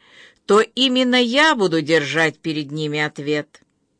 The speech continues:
Женщина склонилась в глубоком поклоне и как-то боком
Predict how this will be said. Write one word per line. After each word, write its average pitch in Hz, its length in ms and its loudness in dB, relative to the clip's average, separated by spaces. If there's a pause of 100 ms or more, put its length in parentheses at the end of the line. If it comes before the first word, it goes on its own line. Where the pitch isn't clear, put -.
(880)
Женщина 170 760 -2
склонилась 160 760 -4
в 127 100 -16
глубоком 151 640 -4
поклоне 143 760 -6 (840)
и 170 120 -4
как-то 294 560 -2
боком 220 720 2